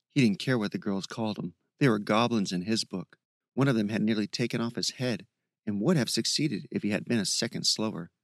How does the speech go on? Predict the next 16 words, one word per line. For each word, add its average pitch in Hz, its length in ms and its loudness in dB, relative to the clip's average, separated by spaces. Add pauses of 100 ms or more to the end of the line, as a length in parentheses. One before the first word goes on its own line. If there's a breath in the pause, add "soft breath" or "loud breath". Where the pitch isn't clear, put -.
(340)
The 107 80 0
only 135 160 2
thing 127 280 0
that 117 140 0
was 101 140 -4
more 117 180 2
terrifying 127 600 -2
than 95 120 -2
how 107 160 -2
they 101 140 -2
looked 110 340 -2 (440)
was 92 140 -6
how 113 120 0
they 98 160 2
moved. 98 500 0 (640)
They 95 140 -6